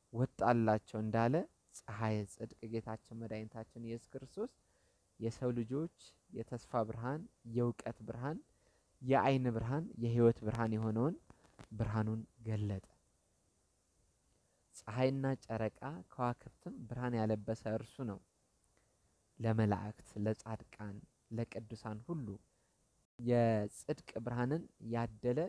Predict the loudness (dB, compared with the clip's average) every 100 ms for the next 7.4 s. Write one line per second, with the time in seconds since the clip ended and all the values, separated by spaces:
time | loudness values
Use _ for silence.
0 | -4 -6 -4 -2 -2 -4 -2 -2 -2 -8
1 | -10 -12 -12 -10 -10 -8 -10 -16 _ _
2 | _ _ _ _ _ -2 2 2 0 -4
3 | -2 -2 -2 -2 -2 -2 -4 -18 _ _
4 | _ _ _ _ _ _ -4 -4 -2 0
5 | 0 2 0 -2 -12 -4 -2 -2 -4 -14
6 | _ _ _ _ -16 -4 0 2 4 2
7 | 4 2 4 2